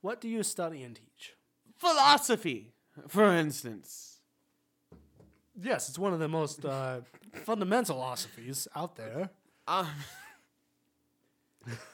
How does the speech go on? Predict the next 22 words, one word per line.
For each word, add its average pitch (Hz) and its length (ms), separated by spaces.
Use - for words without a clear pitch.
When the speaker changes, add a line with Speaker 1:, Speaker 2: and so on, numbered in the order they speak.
Speaker 2:
the 254 180
other 240 360
ones. 117 720
Oh, 247 140
I 233 160
also 240 380
study 226 440
the 180 220
onomies. 165 680
I 151 80
forgot 208 360
to 220 100
mention. 139 440
Speaker 1:
Onomies? 175 840
Like 135 120
Speaker 2:
O-, 220 240
osophies 220 580
and 208 120
onomies. 165 500
Speaker 1:
Like 247 260
astronomy. 143 760
Speaker 2:
Yes. - 1160